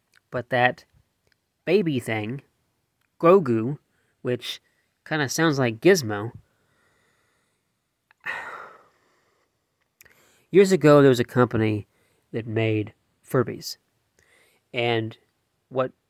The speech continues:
was kind of the draw of them is it kinda resembled Gremlins. And it wasn't, it wasn't a made-up thing to say, "Oh, these Furbies,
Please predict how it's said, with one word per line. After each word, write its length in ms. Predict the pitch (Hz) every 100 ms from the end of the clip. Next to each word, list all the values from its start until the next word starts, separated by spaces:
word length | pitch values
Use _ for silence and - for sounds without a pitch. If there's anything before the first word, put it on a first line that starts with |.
| _
was 220 | - 127 -
kind 240 | - 180
of 40 | 147
the 60 |
draw 280 | 120 131 123
of 80 | 117
them 360 | 190 175 131 - _ _ _
is 100 | 127
it 100 | 170
kinda 260 | - 139 135
resembled 580 | 160 - 110 123 160 - _ _ _ _ _ _ _
Gremlins. 540 | 262 226 113 - - _ _ _ _ _ _ -
And 100 | 151
it 40 |
wasn't, 420 | 185 233 202 170 -
it 160 | 175
wasn't 280 | 214 247 247
a 40 |
made-up 340 | 190 196 185 190
thing 380 | 185 185 147 135
to 100 | 127
say, 200 | 147 131
"Oh, 360 | 165 170 117 _ _
these 280 | 123 156 151
Furbies, 560 | - 196 175 147 123